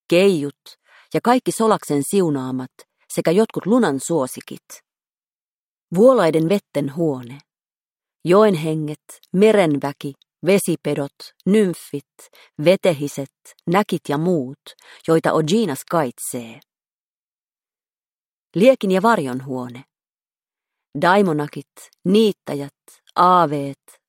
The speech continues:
vampyyrit, drakit, lohikäärmeet ja nekromantikot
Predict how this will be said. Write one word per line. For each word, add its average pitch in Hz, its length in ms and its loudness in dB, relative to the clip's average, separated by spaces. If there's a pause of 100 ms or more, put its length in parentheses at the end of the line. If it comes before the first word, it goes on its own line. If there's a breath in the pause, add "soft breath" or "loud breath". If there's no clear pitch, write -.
vampyyrit, 151 920 -2 (180)
drakit, - 720 -4 (240)
lohikäärmeet 156 800 0
ja 156 80 -2
nekromantikot 139 880 -2